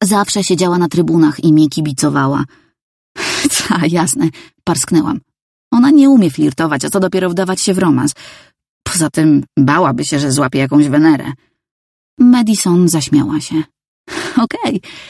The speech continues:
w takim razie może to córka twojego taty". "Mój tata nie żyje, Matt". "Wiem, ale może przed śmiercią miał drugą rodzinę albo zdradzał twoją mamę, albo",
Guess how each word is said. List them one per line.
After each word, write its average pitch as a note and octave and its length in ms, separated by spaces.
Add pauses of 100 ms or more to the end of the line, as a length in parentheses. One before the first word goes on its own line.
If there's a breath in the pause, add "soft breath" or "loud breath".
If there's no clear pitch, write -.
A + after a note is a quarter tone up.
(300 loud breath)
w - 80
takim C#4 200
razie C4 200
może B3+ 200
to B3 100
córka A3 320
twojego G#3+ 320
taty". - 360 (1000)
"Mój F3+ 280
tata E3 260
nie D#3 180
żyje, C#3+ 360
Matt". - 340 (760)
"Wiem, B3 760
ale C#4+ 220
może C#4 260
przed - 240
śmiercią F#3 520
miał F#3+ 220
drugą G3 300
rodzinę G3+ 340
albo F#3 400 (500 loud breath)
zdradzał E3+ 480
twoją E3+ 320
mamę, E3+ 440 (1000 loud breath)
albo", D3 680